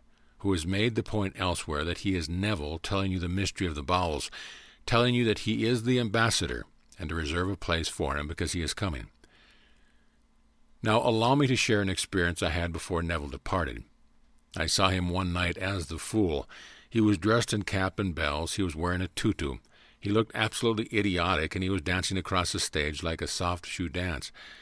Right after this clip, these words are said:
And I hesitated to tell him because you know how dignified he was.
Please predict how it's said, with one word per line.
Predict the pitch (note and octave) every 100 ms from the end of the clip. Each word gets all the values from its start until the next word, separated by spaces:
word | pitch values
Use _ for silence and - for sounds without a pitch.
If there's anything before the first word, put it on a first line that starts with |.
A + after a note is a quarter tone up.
| - _ -
And | G#2+
I | G#2
hesitated | G2+ C#3+ C#3 B2+ G#2
to | F#2
tell | A2 G2
him | F2+
because | E2+ G2 F2
you |
know | G#2 G#2
how | A2
dignified | F2+ G2+ D#2 - C2+
he | C2
was. | A#1+ G#1+ -